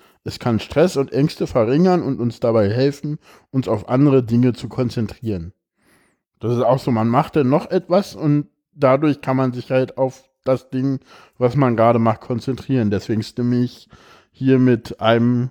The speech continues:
gewissen Stimmteil, weil ich nachher, wo ich jetzt den Begriff gar nicht kenne, weil ich nachher auch erwähnen kann, während ich podcaste auch.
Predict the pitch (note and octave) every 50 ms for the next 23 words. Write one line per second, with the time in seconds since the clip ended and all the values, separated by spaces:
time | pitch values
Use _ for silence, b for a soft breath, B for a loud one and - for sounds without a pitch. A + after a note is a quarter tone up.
0 | - - - A#2 A#2 A2+ - B2+ A2+ - - E3 E3 D#3 - - D#3+ D3+ C#3 B2
1 | A#2+ A#2+ C3 B2 A#2 B2 A#2+ - A2 G#2 F2 F#2+ A2+ A2+ A2+ G#2 G2 G#2 G2 -
2 | - - A2+ G#2 G2 G2+ F#2+ G#2 B2+ - - - A#2+ A2+ G#2+ - - - B2+ B2
3 | A#2 G#2+ G#2 E2+ F#2 G#2+ A2 F2 G#2 G#2 G2 - - G#2+ G2+ - G2 A#2 B2+ -
4 | - - B B B B B B B B B B2 A#2+ A2+ A2+ A#2+ A#2 B2 A#2 -
5 | - B2 B2 A#2+ A#2 A2 G#2 G#2+ A2+ A2+ A#2 G#2+ F#2 - - A2 - - - B2+
6 | A#2+ - - - A#2+ A2+ G#2 - - G#2+ - - F#2+ F2+ - - -